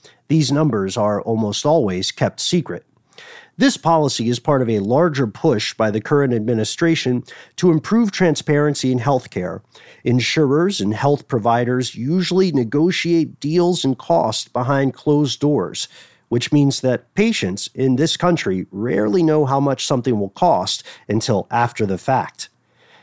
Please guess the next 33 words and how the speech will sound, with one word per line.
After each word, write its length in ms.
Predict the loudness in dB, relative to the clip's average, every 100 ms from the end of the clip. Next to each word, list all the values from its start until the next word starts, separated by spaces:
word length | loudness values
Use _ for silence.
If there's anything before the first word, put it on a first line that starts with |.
| _ _
Administration 760 | 2 6 6 4 2 2 2 0
officials 560 | 0 0 0 0 0 0
say 220 | 0 2
more 300 | 2 2 0
price 340 | 2 0 0
transparency 840 | -2 -2 -2 -2 0 2 0 0
will 200 | 0 0
lead 240 | 0 0 0
to 100 | -2
lower 460 | 2 2 4 2
and 160 | 0 0
more 200 | 0 -2
predictable 540 | -4 -4 -2 -4 -8
prices 640 | -4 0 0 0 -2 -4 -6 -14 -16 0
in 240 | 2 4
the 160 | 2 2
health 340 | 2 0 -2
industry. 640 | -2 0 0 -2 -8 -14 -16 _ _ -20 _ _ _ _ 0
This 240 | 2 4
is 160 | 2 2
an 80 |
important 460 | 2 4 2 4 0
point. 320 | 2 0 0 _ _ _
The 160 | -2 2
health 260 | 4 4 4
industry 540 | 2 2 0 2 2
in 80 | 2
the 80 | 2
U 240 | 2 2
S 240 | 2 0
is 180 | -2 0
inarguably 640 | 0 2 2 0 -2 -2 2
broken, 460 | 2 2 0 -4